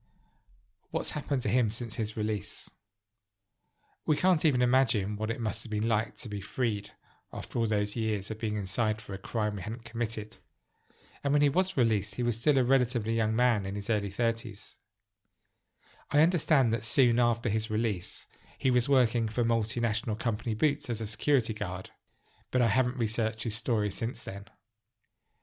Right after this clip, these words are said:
You just hope that he's managed to rebuild some sort of a life. I'd like to know much more about what happened to him,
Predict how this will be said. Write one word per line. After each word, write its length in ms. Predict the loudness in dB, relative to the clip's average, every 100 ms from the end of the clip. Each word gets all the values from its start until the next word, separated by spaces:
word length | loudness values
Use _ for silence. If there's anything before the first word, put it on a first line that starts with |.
| _
You 100 | -2
just 260 | 2 2 2
hope 280 | 4 2 2
that 120 | -4
he's 160 | -2 2
managed 400 | 2 4 2 0
to 60 | 0
rebuild 420 | 2 0 0 0
some 200 | 0 0
sort 220 | -2 -2
of 100 | -2
a 60 | 0
life. 540 | 0 0 -4 -12 -18 _ _ _ _ _ _ _ _ _ -6
I'd 140 | 0
like 180 | 0 2
to 140 | 2
know 200 | 4 4
much 320 | 2 -2 -2 -2
more 160 | 0
about 220 | 0 -4
what 100 | -4
happened 280 | -4 -4 -6
to 80 | -6
him, 240 | -8 -8